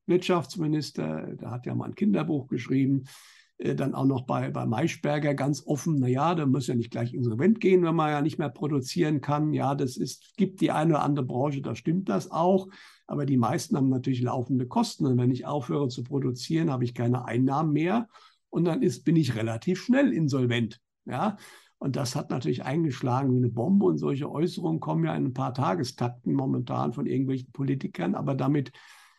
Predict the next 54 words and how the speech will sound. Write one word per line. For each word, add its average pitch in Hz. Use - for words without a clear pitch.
schießen 180
die 151
sich 143
selbst 170
natürlich 151
komplett 131
raus. 135
Und 147
das 135
ist, -
glaube 151
ich, -
auch 147
das, -
was 156
passieren 170
soll. 107
Aber 120
das 123
ist -
genau 143
der 147
Punkt, 185
weswegen 147
die 143
Leute, 139
die 143
jetzt 127
sagen, 139
„Ach -
nee, 123
das 120
geht 127
alles 135
wieder 127
so 120
weiter 131
und 127
der 120
Herbst 127
wird -
nicht 123
viel -
anders 135
wie 131
die -
anderen 147
Herbste“, 151
dem 135
kann 135
ich 127
nur 135
sagen, 135
Leute, 135